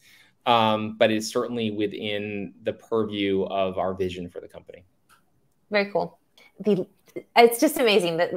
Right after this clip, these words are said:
Speaker 2: tech is limitless, and I, it's
Speaker 1: Yeah.
Speaker 2: just awesome. Now, we are, we really kind of at our last minute of the show, and I would like to ask you about the name Beat Bread.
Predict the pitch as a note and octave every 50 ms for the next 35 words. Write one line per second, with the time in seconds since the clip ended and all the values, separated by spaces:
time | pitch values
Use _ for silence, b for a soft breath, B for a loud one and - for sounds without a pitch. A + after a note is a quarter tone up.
0 | - - F#3+ - _ - - A3 G#3+ A3 G#3 G3+ F#3+ F3+ F3 E3+ E3 D#3+ D3 D3
1 | D#3+ E3 E3 - - D#3+ D#3+ D#3+ - - - - - - - F3 - - G#2+ F#2+
2 | - - - - - _ _ _ _ _ _ _ _ - F3+ E3 - E3+ D#3 D#3
3 | E3 - _ B B B B B B B3 B3+ B3+ B3 A#3 B3 B3+ A#3+ B3 A3 A3+
4 | B3+ A#3+ - - G#3+ A3 B3+ D4+ D4+ C#4+ C4 - - A#3 A3+ G#3+ G#3 G3 F#3+ F#3+
5 | F#3 F#3+ F#3+ F#3+ F3+ F#3 F#3 - - F3+ F3 F3+ F#3+ F3+ E3+ F3+ F3+ - - E3+
6 | E3 E3+ E3+ F3+ F3+ F#3 F#3 F#3 F#3+ F#3 G3 G3 G3+ G3+ G3 A3+ - - F#3 -
7 | - - - - F#3+ F3+ F#3+ - F3+ F3 F3+ F#3 G3 - - F3 E3+ F3 E3+ E3
8 | E3 E3+ E3+ F3 - _ _ _ _ - E3+ - - E3+ E3+ E3+ - - - -
9 | - _ _ _ _ _ _ _ _ - C#3 C#3 - - - - _